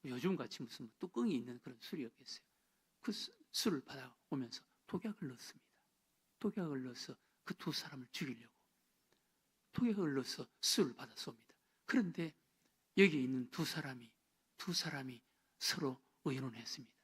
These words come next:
서로 협의를 했습니다. "저 술 받으러 간 저놈만 없애면 세 명이 나누는 것보다 두 명이 나누어서 살자." 그래서 두 사람이 서로 합의를 했습니다. "저, 저놈 돌아오면은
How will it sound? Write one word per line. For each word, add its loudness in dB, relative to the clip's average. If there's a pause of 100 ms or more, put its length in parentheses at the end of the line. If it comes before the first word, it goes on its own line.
(560)
서로 0
협의를 -2
했습니다. -12 (480)
"저 -4
술 -4
받으러 -2
간 -12 (300)
저놈만 6
없애면 -8 (200)
세 4
명이 8
나누는 -2
것보다 -12 (240)
두 6
명이 10
나누어서 -6
살자." -14 (680)
그래서 6 (440)
두 2
사람이 -6 (360)
서로 -2 (120)
합의를 -6
했습니다. -10 (400)
"저, -2 (180)
저놈 0
돌아오면은 -8